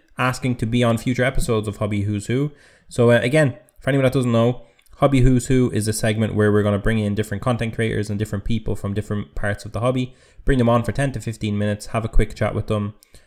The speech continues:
and basically just introduce them to our audience and kind of build that kind of relationship. If anyone is out there and does wanna be part of it, is part of the content creating world,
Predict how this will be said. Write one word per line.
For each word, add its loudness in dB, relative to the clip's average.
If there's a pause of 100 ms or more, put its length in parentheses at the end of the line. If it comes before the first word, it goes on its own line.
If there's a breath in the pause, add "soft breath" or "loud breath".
(260 soft breath)
and 0
basically 0
just -6
introduce -2
them -6
to -6
our 2
audience 0
and -6
kind -4
of -10
build -2
that -6
kind -6
of -6
relationship. -4 (240 soft breath)
If -6
anyone 0
is 0
out 0
there -2
and -6
does 0
wanna -2
be -4
part 6
of -2
it, -2
is -8
part -2
of -4
the -2
content -4
creating -4
world, -2